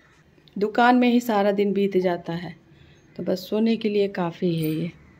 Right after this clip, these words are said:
ये यहाँ से जाएंगे तो ये देखिए, यहाँ पर वॉशिंग मशीन रखने की जगह है, और ये एक्स्ट्रा जगह है। फिर यहाँ पर बाथरूम है, और ये यहाँ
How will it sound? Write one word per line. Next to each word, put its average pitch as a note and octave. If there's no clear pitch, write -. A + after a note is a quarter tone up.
ये F#3+
यहाँ F3+
से F#3
जाएंगे F3+
तो B3
ये F3
देखिए, E3+
यहाँ E3
पर E3+
वॉशिंग E3+
मशीन F3+
रखने F3
की F3
जगह E3+
है, A3+
और F#3
ये F3
एक्स्ट्रा F#3
जगह F3
है। G#3+
फिर F3+
यहाँ F3
पर F3
बाथरूम E3+
है, A3+
और G3
ये G#3
यहाँ F#3+